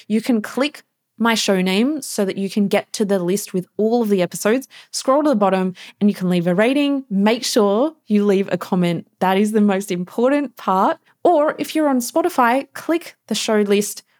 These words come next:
where you can see all of the podcasts again, and it's right at the top. So you can click a rating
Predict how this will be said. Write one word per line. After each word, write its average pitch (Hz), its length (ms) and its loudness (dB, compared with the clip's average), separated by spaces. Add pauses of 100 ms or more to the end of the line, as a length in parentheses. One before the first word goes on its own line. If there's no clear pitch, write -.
where 196 140 -2
you 196 80 0
can 196 120 0
see 196 220 -2
all 269 180 2
of 262 60 2
the 220 60 -2
podcasts 185 480 -2
again, 185 300 0
and 196 260 -4
it's 214 200 -2
right 185 240 0
at 190 140 -2
the 196 60 -8
top. - 320 -2 (220)
So - 140 -4
you 214 60 2
can 208 160 0
click - 260 -4
a 190 60 -2
rating 175 460 0